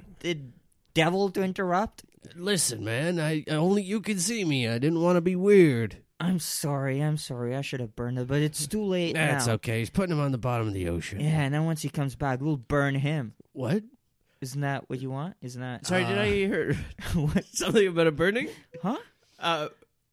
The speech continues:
Speaker 1: Yeah,
Speaker 3: okay, I'll
Speaker 1: yeah,
Speaker 3: bury
Speaker 1: we're gonna, we're gonna burn the box office. <laughs>
Speaker 3: Oh, I like that.
Speaker 2: Good
Speaker 3: All right.
Speaker 2: save, good
Speaker 3: I'm,
Speaker 2: save.
Speaker 3: I'm going t-, I'm gonna go to the ocean now.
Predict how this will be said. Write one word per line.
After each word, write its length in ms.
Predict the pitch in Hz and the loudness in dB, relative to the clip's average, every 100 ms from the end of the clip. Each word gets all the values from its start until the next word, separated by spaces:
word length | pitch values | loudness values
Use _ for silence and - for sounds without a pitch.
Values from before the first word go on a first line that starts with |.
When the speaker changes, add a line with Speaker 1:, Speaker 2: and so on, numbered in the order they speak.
| _ | _
Speaker 1:
Yeah, 60 | - | 6
Speaker 3:
okay, 200 | 233 - | 6 8
I'll 80 | - | 8
Speaker 1:
yeah, 160 | 262 | 8
Speaker 3:
bury 80 | 208 | 8
Speaker 1:
we're 120 | 220 208 | 6 6
gonna, 200 | 190 170 | 2 0
we're 160 | 190 | 0
gonna 180 | 190 156 | 2 0
burn 600 | 127 117 196 214 214 214 | 2 8 8 10 6 4
the 80 | 185 | 4
box 400 | 190 214 - 170 | 6 6 6 4
office. 580 | 131 123 - 131 143 147 131 | 4 4 2 0 0 -6 -8
<laughs> 120 | 139 | -4
Speaker 3:
Oh, 600 | 185 233 220 180 185 143 - | 2 4 6 6 4 0 0
I 140 | 135 185 | 2 4
like 260 | 214 202 | 4 2
that. 420 | 233 247 208 - - | 4 4 4 0 -2
Speaker 2:
Good 100 | 165 | 2
Speaker 3:
All 80 | |
right. 80 | 240 | 4
Speaker 2:
save, 340 | 190 117 95 - | 2 0 -2 -2
good 120 | 160 | -2
Speaker 3:
I'm, 40 | |
Speaker 2:
save. 300 | 185 120 113 101 | -2 -4 -4 -4
Speaker 3:
I'm 160 | 190 | -4
going 300 | 196 196 180 | -2 -2 -2
t-, 80 | - - | -6 -8
I'm 160 | 160 175 | -8 -6
gonna 280 | 170 165 | -4 -6
go 180 | 160 165 | -2 -4
to 420 | 165 - 170 170 | -4 -6 -6 -4
the 120 | 170 190 | -2 0
ocean 420 | 190 - 156 147 | 0 -4 -6 -4
now. 320 | 139 135 | -2 -2